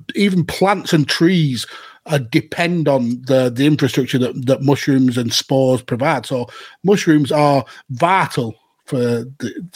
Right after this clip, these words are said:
for the world. So no, they're not disgusting. They're not evil. If it wasn't for mushrooms, we wouldn't be around. So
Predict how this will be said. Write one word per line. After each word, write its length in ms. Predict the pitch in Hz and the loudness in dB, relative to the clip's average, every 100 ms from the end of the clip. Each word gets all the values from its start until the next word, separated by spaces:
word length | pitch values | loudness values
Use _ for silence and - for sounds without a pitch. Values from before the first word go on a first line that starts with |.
| - | -4
for 100 | 123 | 0
the 140 | 131 | 2
world. 500 | 127 139 131 120 117 | 4 4 4 2 -2
So 220 | - 139 | 0 2
no, 400 | 147 185 143 104 - _ - | 4 4 2 -2 -10 _ -4
they're 80 | 135 | 0
not 400 | 175 180 - 120 | 2 0 -4 -6
disgusting. 540 | 131 - 120 - 135 | -6 -4 -6 -2 0
They're 100 | 151 | 2
not 240 | 180 180 | 2 0
evil. 440 | 160 139 120 117 - - - - | 4 4 4 0 -4 -8 -12 -4
If 100 | 156 | 0
it 140 | 131 | 2
wasn't 340 | 143 202 185 | 2 2 2
for 100 | 143 | 2
mushrooms, 720 | 143 156 180 - 120 104 123 - - - _ _ _ _ - | 2 2 2 0 -4 -4 -6 -8 -20 -20 _ _ _ _ -4
we 240 | 127 185 160 | 2 4 4
wouldn't 320 | 147 151 131 | 4 2 2
be 100 | 139 | 0
around. 520 | 123 147 143 101 98 | 2 2 2 -2 -14
So 440 | - - 117 107 | -12 -10 -6 -6